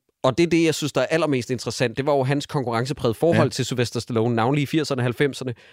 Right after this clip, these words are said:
Speaker 1: og han får lov til at sige én ting,
Speaker 2: Ja.
Speaker 1: og så er de videre. Og det, jeg synes, der er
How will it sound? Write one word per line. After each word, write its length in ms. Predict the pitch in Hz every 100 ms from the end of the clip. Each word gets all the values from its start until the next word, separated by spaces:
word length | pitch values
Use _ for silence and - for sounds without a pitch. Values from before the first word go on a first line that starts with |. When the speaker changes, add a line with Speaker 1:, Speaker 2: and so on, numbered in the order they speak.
| _ _ -
Speaker 1:
og 120 | 131
han 200 | 131 160
får 120 | 175
lov 160 | 147 151
til 100 | 160
at 80 | 135
sige 140 | - -
én 120 | 180 143
ting, 220 | 123 - _ _ _ _ _ -
Speaker 2:
Ja. 60 | 131
Speaker 1:
og 80 |
så 100 | -
er 40 | 143
de 100 | 135
videre. 260 | 123 131
Og 240 | - 135 135
det, 80 | 175
jeg 80 | 170
synes, 180 | 165
der 80 |
er 40 | -